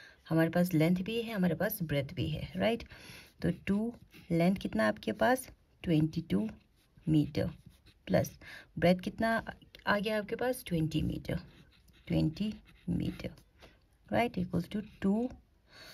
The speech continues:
इन दोनों को plus करो, ट्वेंटी को ट्वेंटी टू के साथ plus करोगे तो आपके पास आएगा फ़ोर्टी टू मीटर। इन दोनों को मल्टीप्लाई करो, टू फ़ोर टू ज़ा फ़ोर,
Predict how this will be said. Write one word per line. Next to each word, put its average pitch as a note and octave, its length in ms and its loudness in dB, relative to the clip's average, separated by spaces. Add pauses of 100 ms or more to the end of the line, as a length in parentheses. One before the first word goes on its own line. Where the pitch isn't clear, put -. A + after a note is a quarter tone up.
(200)
इन F#3+ 120 2
दोनों G3+ 200 2
को A3 100 0
plus G#3+ 280 -2
करो, A3+ 180 0
ट्वेंटी F#3 400 0
को G3+ 160 -4
ट्वेंटी F#3+ 280 -2
टू F#3+ 180 -6
के G3 100 -8
साथ G3 160 -4 (260)
plus F#3 240 2
करोगे F3 340 0
तो F3+ 120 0
आपके - 240 0
पास E2+ 280 0
आएगा E2+ 340 2 (1300)
फ़ोर्टी G#3+ 480 -4 (580)
टू F3+ 220 4 (280)
मीटर। D#3 460 2 (500)
इन F3 140 4
दोनों F3+ 200 4
को F#3 100 0
मल्टीप्लाई F#3+ 540 2
करो, G3+ 240 -6 (120)
टू F3 80 -4
फ़ोर E3 300 -6
टू D#3+ 160 -2
ज़ा E3 160 -2
फ़ोर, A3 360 -6